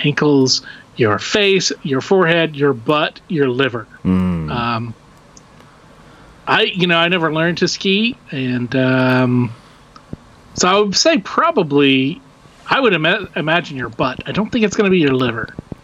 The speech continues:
Speaker 2: Yeah, um, it really just depends. I mean, it depends on how. I mean, I have absolutely cracked, cracked my, uh,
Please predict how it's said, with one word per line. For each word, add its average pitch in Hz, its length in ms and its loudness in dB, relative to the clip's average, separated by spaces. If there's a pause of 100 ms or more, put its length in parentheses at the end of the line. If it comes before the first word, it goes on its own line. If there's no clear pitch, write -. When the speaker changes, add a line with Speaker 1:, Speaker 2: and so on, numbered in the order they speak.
(1400)
Speaker 2:
Yeah, 113 580 2
um, 98 420 2
it 101 60 4
really 113 240 2
just 90 220 -6
depends. 82 760 -2
I - 20 0
mean, 82 140 0
it 73 60 0
depends 92 400 -2
on 82 180 0
how. 82 440 -2 (760)
I 80 80 -2
mean, 85 160 2
I 101 260 0
have 95 520 0
absolutely 98 800 0
cracked, 87 420 -4 (200)
cracked - 340 -6
my, 160 300 0
uh, 73 240 -2